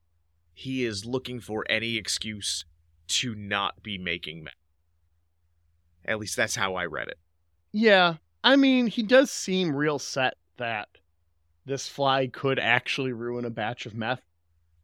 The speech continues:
Speaker 2: I, at the scale that they're cooking, do not see how that is possible.
Speaker 1: No, and everything's sealed.
Speaker 2: Yeah. It's just, it does feel like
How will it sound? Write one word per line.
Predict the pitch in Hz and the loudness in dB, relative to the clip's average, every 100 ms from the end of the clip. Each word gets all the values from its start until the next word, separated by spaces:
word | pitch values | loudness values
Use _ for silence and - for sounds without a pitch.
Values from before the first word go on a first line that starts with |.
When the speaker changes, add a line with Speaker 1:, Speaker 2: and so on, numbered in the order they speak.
| _ 185 | _ 2
Speaker 2:
I, | 170 135 123 - - | 2 2 -2 -6 -2
at | 139 151 | -2 -2
the | |
scale | 135 - 170 185 | -6 -2 2 2
that | 160 - | 2 -2
they're | 110 | -6
cooking, | - 151 - 113 107 | 0 -2 0 -2 -2
do | 107 131 | -4 0
not | 127 120 | 2 0
see | - - 120 | -2 -6 -2
how | 120 | -2
that | 113 104 | -2 -4
is | 101 | -6
possible. | - 104 110 135 143 147 _ _ _ _ _ _ _ - | -8 -8 -8 -8 -6 -8 _ _ _ _ _ _ _ -6
Speaker 1:
No, | 175 180 143 117 | 2 4 4 4
and | 180 214 | 2 2
everything's | 233 240 233 175 | 2 0 -2 0
sealed. | - - 285 165 82 _ _ _ _ _ _ _ _ _ _ _ - | 0 0 -2 -6 -10 _ _ _ _ _ _ _ _ _ _ _ -6
Speaker 2:
Yeah. | 151 135 90 85 _ _ _ _ _ _ _ _ _ - | 2 2 2 -6 _ _ _ _ _ _ _ _ _ -6
It's | 175 - | -6 -2
just, | 240 - - _ _ - | -4 -4 -10 _ _ 0
it | 185 | 2
does | 226 208 - | 4 4 2
feel | - 170 160 147 131 | -6 -2 0 0 -2
like | 127 113 | -4 -4